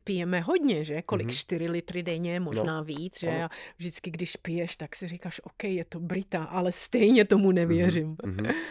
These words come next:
Speaker 2: A když potom vidíš, jak oni jako pijou třeba jako Gatorade, jo?
Speaker 1: <laughs>
Speaker 2: A teď vidíš ty barvy, vidíš tu modrou.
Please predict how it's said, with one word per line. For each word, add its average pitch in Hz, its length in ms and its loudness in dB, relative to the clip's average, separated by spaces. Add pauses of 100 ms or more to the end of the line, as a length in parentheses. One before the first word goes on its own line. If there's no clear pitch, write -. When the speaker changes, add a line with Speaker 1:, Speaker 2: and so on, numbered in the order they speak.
(160)
Speaker 2:
A - 40 -2
když 107 180 -2
potom 117 300 0
vidíš, 120 240 -2
jak 120 120 0
oni 113 140 0
jako 117 180 -4
pijou 120 320 0
třeba 127 280 0
jako 127 180 0
Gatorade, 123 520 -2 (100)
jo? 73 260 -6 (300)
Speaker 1:
<laughs> 254 280 -6
Speaker 2:
A - 40 -8
teď 117 160 -2
vidíš 123 200 -4
ty 147 100 0
barvy, 131 520 0 (420)
vidíš 110 120 -8
tu 120 100 -2
modrou. 123 600 4